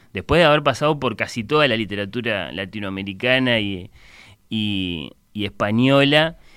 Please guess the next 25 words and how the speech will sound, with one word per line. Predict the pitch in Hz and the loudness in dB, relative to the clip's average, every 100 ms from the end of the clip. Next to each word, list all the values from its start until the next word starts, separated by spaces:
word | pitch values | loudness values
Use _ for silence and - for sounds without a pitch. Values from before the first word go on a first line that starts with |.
| - | -16
es | 98 92 | -12 -8
una | 101 | -8
exageración, | 98 92 95 95 127 113 | -8 -8 -8 -2 0 0
por | 98 | -2
supuesto, | 104 101 123 95 | -4 -4 -4 -6
pero | 80 95 | -8 -8
sí | - 131 | -2 0
había | 123 123 | 2 2
visitado | 113 104 101 113 110 | 0 -4 -2 0 0
muchas | 104 123 113 92 | 0 -2 -4 -8
de | |
las | 92 92 | -10 -8
grandes | 104 104 95 | -6 -6 -6
obras | 117 110 95 | -8 -8 -8
de | |
esas, | 98 98 85 - | -10 -12 -14 -14
de | 101 | -12
esas | 98 95 | -10 -8
grandes | 104 104 | -4 -4
literaturas | 98 90 98 113 98 | -6 -6 -6 -6 -6
en | 98 | -8
nuestra | 98 107 117 | -8 -6 -2
lengua, | 135 123 113 | -2 0 0
digamos, | 123 135 147 - _ _ - - - _ | 0 -2 -4 -10 _ _ -20 -20 -20 _
mm, | - 101 98 92 | -10 -6 -4 -6